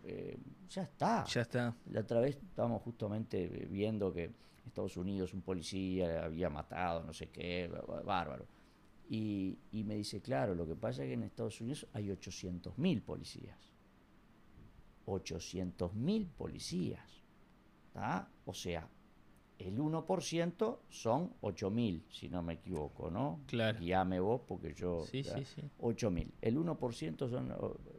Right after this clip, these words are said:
Speaker 1: eh, este, ocho mil. Perfecto.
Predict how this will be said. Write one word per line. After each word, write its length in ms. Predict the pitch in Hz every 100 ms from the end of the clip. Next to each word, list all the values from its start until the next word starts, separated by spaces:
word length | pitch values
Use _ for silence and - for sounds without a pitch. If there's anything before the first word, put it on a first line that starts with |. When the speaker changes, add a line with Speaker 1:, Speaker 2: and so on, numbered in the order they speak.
| -
Speaker 1:
eh, 340 | 98 95 - - - -
este, 520 | - - - 92 - - - - - -
ocho 260 | 104 95 82
mil. 160 | 85
Perfecto. 560 | - 110 - 90 -